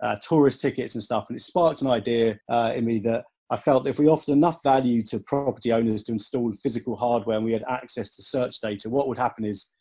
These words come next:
we could match a highly spendy audience, the guests, businesses locally that are looking to attract those customers that you can't really market. And that's where the idea came from. And actually it's evolved quite a lot. And I think one of the things really interesting coming out of this, this mess is that one of the things we've always thought is that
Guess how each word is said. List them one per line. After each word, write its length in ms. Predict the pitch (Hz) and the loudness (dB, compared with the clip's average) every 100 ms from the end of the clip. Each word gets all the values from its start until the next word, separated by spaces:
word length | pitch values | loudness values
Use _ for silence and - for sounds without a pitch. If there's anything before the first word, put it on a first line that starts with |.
| _ | _
we 100 | 143 | -2
could 200 | 139 123 | 0 0
match 420 | 127 120 - - | 0 0 -2 -10
a 20 | 110 | -12
highly 400 | - 147 131 113 | -2 0 0 -2
spendy 480 | - - 123 113 113 | -6 -4 -2 0 0
audience, 480 | 113 107 117 127 | 0 -2 -4 -6
the 80 | - | -10
guests, 460 | 95 117 113 - - | -6 -4 -4 -8 -4
businesses 480 | 147 127 123 131 113 | -2 -2 -4 -4 -4
locally 420 | 127 135 - 110 | 0 0 0 -4
that 140 | 104 113 | -4 -4
are 60 | |
looking 240 | 117 110 110 | -6 -6 -6
to 100 | 113 | -6
attract 360 | - 151 147 | -4 -2 -2
those 200 | 117 104 | -4 -6
customers 480 | - 104 - 110 101 | -6 -8 -8 -10 -10
that 80 | 120 | -12
you 80 | 107 - | -12 -4
can't 260 | 117 107 - _ - | -4 -4 -8 _ -10
really 180 | 110 107 | -8 -4
market. 340 | 107 107 - | -4 -6 -10
And 180 | 117 - | -14 -8
that's 120 | 127 | -6
where 80 | 147 | -4
the 80 | 117 | -2
idea 320 | 110 101 107 | -2 -2 -6
came 240 | 110 104 101 | -6 -8 -10
from. 260 | - - - | -12 -14 -6
And 80 | 147 | 0
actually 220 | 180 - | 0 -2
it's 80 | 127 | -4
evolved 420 | 123 131 131 123 | 0 4 4 2
quite 200 | - 117 | 0 0
a 20 | 113 | 0
lot. 180 | 117 | 0
And 80 | 127 | -2
I 40 | 127 | -2
think 300 | 165 147 151 | 2 4 4
one 140 | 160 | 4
of 60 | 151 | 4
the 60 | |
things 220 | 143 117 | 0 0
really 200 | 113 123 | 0 0
interesting 300 | 123 110 110 | 0 -2 -6
coming 280 | 98 120 113 | -2 -2 0
out 200 | 113 117 | -2 -2
of 100 | 113 | -4
this, 380 | 110 101 - - 117 | -4 -4 -8 -8 -8
this 160 | - | -2
mess 360 | 123 117 101 120 | -2 -2 -4 -6
is 140 | 110 | -6
that 220 | 120 110 - | -4 -6 -2
one 140 | 147 | 0
of 60 | 160 | 2
the 60 | 180 | 0
things 120 | 151 | 0
we've 120 | 139 | 2
always 420 | 147 147 135 120 - | 4 4 4 2 -2
thought 340 | 127 107 - | -2 -2 -4
is 140 | 107 | -6
that 240 | 120 113 | -2 -2